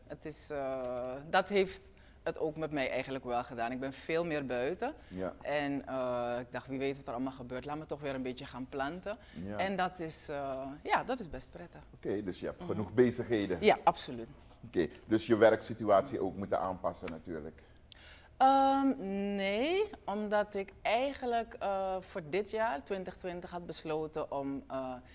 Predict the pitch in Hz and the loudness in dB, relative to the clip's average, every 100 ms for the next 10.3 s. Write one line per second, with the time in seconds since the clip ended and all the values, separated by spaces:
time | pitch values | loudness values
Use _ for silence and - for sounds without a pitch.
0 | - - 185 277 262 254 202 185 - 151 | -20 -6 2 4 4 2 -2 -2 -4 -2
1 | 156 156 - - 147 147 147 139 139 139 | -2 -2 -6 -4 -4 -2 -2 -4 -4 -4
2 | 147 196 220 196 262 370 - 285 - 262 | -2 -2 -2 0 -2 -2 4 4 8 4
3 | 269 - - - 214 208 185 180 190 190 | 6 -2 -2 0 2 6 8 8 8 6
4 | 196 190 175 170 165 160 156 143 147 143 | 2 0 2 2 0 -2 -2 -2 -2 -2
5 | 147 135 139 143 139 156 151 220 320 - | 0 0 0 -2 -4 -4 -4 -4 -4 -10
6 | - - - - 156 160 156 151 147 151 | -20 -20 -18 0 4 6 6 4 2 0
7 | 127 143 151 147 143 135 135 131 - 131 | 0 0 -2 0 -2 0 -2 -2 -6 -6
8 | 147 131 135 170 160 160 156 160 - 151 | -2 0 -2 -2 -2 -2 -4 -6 -2 -2
9 | 151 147 156 - 147 143 - - 135 135 | -2 -6 -8 0 0 0 -8 -10 -8 -4
10 | 135 - | -4 -4